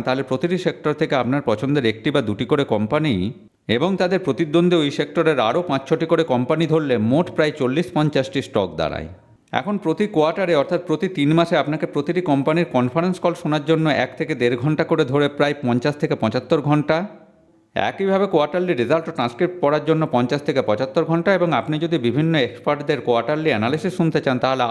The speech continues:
আরও পঞ্চাশ থেকে পঁচাত্তর ঘন্টা সময় ব্যয় করতে হবে। অর্থাৎ প্রতি তিন মাসে প্রায় দুশো ঘন্টা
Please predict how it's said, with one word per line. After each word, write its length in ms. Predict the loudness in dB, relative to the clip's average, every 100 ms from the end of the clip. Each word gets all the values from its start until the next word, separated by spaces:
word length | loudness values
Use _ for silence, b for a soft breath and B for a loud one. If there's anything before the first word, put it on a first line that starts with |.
| 2
আরও 140 | 2 0 0
পঞ্চাশ 280 | -2 -2 -2
থেকে 180 | -4
পঁচাত্তর 400 | -2 -4 -2 -2 0
ঘন্টা 260 | 0 0
সময় 320 | 0 0 2 0
ব্যয় 200 | -2 -4
করতে 280 | -6 -6 -6
হবে। 260 | -6 -8 -12 -16 _ _ _
অর্থাৎ 260 | -4 -2 -6 -2
প্রতি 220 | 0 0 0
তিন 220 | 2 4
মাসে 260 | 4 4 0
প্রায় 240 | 0 -2
দুশো 260 | -2 -4 0
ঘন্টা 400 | 2 0 0 -2